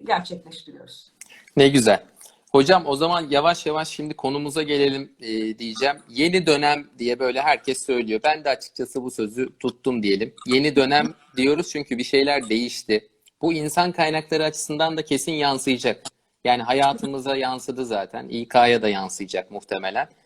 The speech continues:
Speaker 2: E,
Speaker 1: Evet.
Speaker 2: bu konuda siz genel olarak nasıl değerlendirirsiniz?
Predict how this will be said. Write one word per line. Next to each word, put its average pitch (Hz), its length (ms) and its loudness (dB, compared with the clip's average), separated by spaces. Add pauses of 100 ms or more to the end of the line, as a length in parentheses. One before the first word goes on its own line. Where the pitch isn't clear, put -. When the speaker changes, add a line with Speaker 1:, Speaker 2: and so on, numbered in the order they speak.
(220)
Speaker 2:
E, 110 100 2
Speaker 1:
Evet. 113 380 2
Speaker 2:
bu 156 100 -4
konuda 170 600 2
siz - 440 -6 (360)
genel 143 320 2
olarak 147 360 -2
nasıl 139 240 -10
değerlendirirsiniz? 131 1200 -4